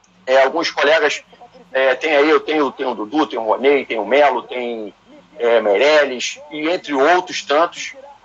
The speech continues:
E eu comecei a olhar pra esses caras e falar assim: eu falei, meu irmão, esses caras tão começando a, a me trazer uma verdade.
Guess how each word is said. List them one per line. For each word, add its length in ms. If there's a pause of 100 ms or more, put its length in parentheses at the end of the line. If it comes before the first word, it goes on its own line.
(260)
E 140
eu 140 (200)
comecei 440
a 100 (100)
olhar 320
pra 120
esses 260
caras 360
e 60
falar 260
assim: 180
eu 60
falei, 240
meu 80
irmão, 340 (180)
esses 280
caras 280
tão 140
começando 880 (680)
a, 760
a 20
me 140
trazer 320
uma 200
verdade. 640